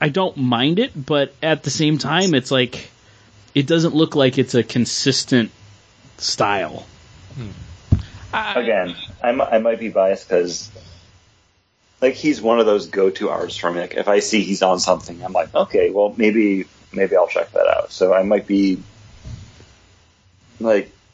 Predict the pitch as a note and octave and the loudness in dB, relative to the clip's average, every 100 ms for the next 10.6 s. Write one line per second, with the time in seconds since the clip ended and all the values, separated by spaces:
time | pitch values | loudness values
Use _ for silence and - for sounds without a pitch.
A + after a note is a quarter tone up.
0 | _ _ _ _ - F2 G2+ C#3+ - - | _ _ _ _ -10 -2 0 0 -2 -4
1 | - - G3+ - - - - - - - | 0 2 2 0 -4 -20 -20 -20 -20 -18
2 | - - - - _ _ _ _ _ _ | -18 -20 -20 -20 _ _ _ _ _ _
3 | _ _ _ D3 C3 D#3+ F#3 C#3 B2+ B2 | _ _ _ -2 0 0 0 -2 0 2
4 | A#2+ A2 G#2 G2 G2 G#2 F#2+ G#2 G2 F#2+ | 4 2 0 0 -2 -2 -2 -4 -2 -4
5 | G#2+ F2+ - G#2 F#2+ F#2+ F2 E2 D#2+ F#2+ | -6 -10 -6 -6 -4 -4 -4 -8 -8 -10
6 | - D#2+ D2 - - - G2 F#2 - - | -10 -10 -10 -12 -18 -10 -8 -8 -18 -20
7 | - _ - - E3+ E3 D#3+ E3 C3 G#3 | -20 _ -20 -6 -4 -4 -6 -4 -4 -2
8 | E3 - - - B2 A2 G2+ G#2 - G2+ | -2 -4 -8 -4 -2 -2 -4 -8 -8 -12
9 | - G#2 - G#2 A2 A2 G#2+ A2 A2 G#2+ | -10 -12 -6 -4 -2 -2 -2 -2 -2 -6
10 | G2+ - A2 G2 G2 F#2+ | -6 -6 -4 -4 -6 -10